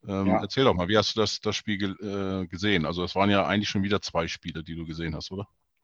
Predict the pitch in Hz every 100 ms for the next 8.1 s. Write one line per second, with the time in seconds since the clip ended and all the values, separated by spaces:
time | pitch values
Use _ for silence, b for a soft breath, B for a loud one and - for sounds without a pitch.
0 | b b _ B B B - _ 123 120
1 | 117 113 110 131 131 120 110 113 107 104
2 | 107 98 92 95 110 - 110 98 95 90
3 | 98 - 90 87 87 87 117 87 90 98
4 | - 110 110 107 101 98 90 - 90 -
5 | 82 85 85 87 87 - - 101 98 92
6 | - 92 92 90 - 120 113 110 95 95
7 | 90 90 - 85 - - 82 - - 69
8 | 64